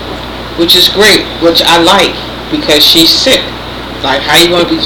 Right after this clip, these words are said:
keep giving, <laughs> keep giving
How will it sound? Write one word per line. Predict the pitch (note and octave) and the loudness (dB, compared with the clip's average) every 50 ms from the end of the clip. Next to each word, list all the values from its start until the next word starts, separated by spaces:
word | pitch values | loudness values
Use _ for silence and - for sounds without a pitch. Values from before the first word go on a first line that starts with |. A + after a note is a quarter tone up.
| - - | -2 -2
keep | - G#3 - - - | -2 -2 -2 0 2
giving, | F3+ E3+ D#3+ E3+ E3 D#3+ D#3+ D3+ | 2 2 4 4 4 2 2 0
<laughs> | D3+ D3+ - - - - - - - - - - - - - - - - - - - - - - - - - - - - - - - - - - - - - - - - - - - - - - - - - - - - - - - - - - - - - - - - - - - - - - | -2 -6 -8 -10 -12 -12 -12 -10 -8 -8 -8 -8 -10 -10 -12 -12 -12 -12 -12 -12 -12 -12 -12 -12 -12 -12 -12 -12 -12 -12 -12 -12 -12 -12 -12 -12 -12 -12 -12 -12 -12 -12 -12 -12 -12 -12 -12 -12 -12 -12 -12 -12 -12 -12 -12 -12 -12 -12 -12 -12 -12 -12 -12 -12 -12 -12 -12 -12 -12 -6 -2 0
keep | - - - - - - - - - - - - E4 - - F4 | 2 2 4 4 4 4 4 4 4 4 4 4 4 4 4 4
giving | - - - D#4+ E4+ E4 - | 4 4 4 4 4 2 2